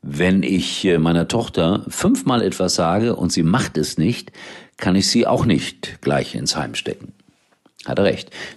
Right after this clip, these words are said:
Die Tochter von Klaus Augenthaler hatte sich mal beworben als Moderatorin für die Sendung Mein Stadion. Da gab's so ein Casting, da habe ich die kennenlernen dürfen. Hat sie gut gemacht. Aber Esther hat gewonnen.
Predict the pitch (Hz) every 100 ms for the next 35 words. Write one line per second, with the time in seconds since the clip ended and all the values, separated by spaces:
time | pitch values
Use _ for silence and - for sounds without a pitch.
0 | - - 175 - - - - - 82 85
1 | - - 82 98 101 95 82 90 90 87
2 | 87 80 67 73 104 120 - - - -
3 | 78 87 80 76 76 90 87 95 98 98
4 | 101 - - - _ _ - 95 80 78
5 | 87 92 82 92 - 127 120 82 - -
6 | - _ _ _ - _ - - 76 -
7 | 69 - 67 67 90 87 - - 53 55
8 | - - 87 85 62 55 50 - - 196
9 | 208 190 196 - - - - - - -
10 | - - - - - 95 - - - -
11 | - - - - - - - _ _ _
12 | - - - - 58 - - 50 50